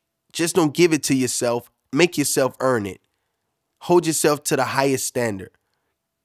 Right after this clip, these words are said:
Keep people around you that's gonna hold you to higher standards.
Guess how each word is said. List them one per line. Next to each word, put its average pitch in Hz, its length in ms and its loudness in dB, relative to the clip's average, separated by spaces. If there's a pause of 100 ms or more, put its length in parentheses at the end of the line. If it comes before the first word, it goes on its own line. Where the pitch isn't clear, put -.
(240)
Keep 196 260 -4
people 190 260 0
around 147 420 4
you 139 80 0
that's 127 180 0
gonna 123 180 -2
hold 135 260 0
you 123 80 -10
to 123 140 -8
higher 117 300 -4
standards. 107 680 -8